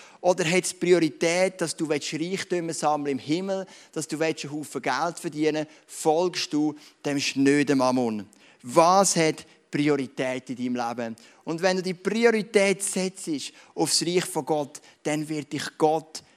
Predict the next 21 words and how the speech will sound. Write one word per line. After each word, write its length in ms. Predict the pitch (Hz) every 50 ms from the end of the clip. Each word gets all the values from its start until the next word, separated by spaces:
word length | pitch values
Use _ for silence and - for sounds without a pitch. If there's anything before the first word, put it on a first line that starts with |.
| _ _
nicht 360 | 120 131 143 151 147 143 135
im 120 | 156 147
Stich 380 | 127 - - 143 139 131 - -
lassen. 240 | 139 135 127 123 -
Vor, 220 | 131 127 120 113 - _
wo 100 | 135 139
wir 180 | 135 131 127 -
angefangen 380 | 143 143 165 - - 175 160 156
mit 120 | 156 -
dieser 160 | 160 151 151
Serie, 260 | - - 151 147 151 143
vor 140 | - 143
drei 240 | 120 143 143 160 165
Wochen, 240 | 156 156 - - 147
habe 100 | 147 151
ich 60 | 143
dir 140 | - - 143
so 360 | - - - - - 190 185
viel 160 | 180 202 185
Zeugnis 380 | 190 - 185 185 196 196 - -
erzählt. 500 | 202 - - - 135 156 185 - - -